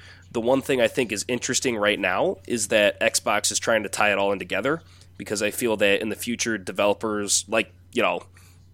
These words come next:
Electronic Arts, for instance, feel they might have more power by making their own packages.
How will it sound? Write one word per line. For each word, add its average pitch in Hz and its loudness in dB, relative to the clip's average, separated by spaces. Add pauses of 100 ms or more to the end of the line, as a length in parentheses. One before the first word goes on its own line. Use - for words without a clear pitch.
Electronic 110 2
Arts, 170 4
for 117 -4
instance, 101 -2
feel 123 2
they 110 4
might 107 4
have 101 2
more 98 -2
power 104 0
by 90 0
making 101 -4
their 101 0
own 107 0
packages. - -6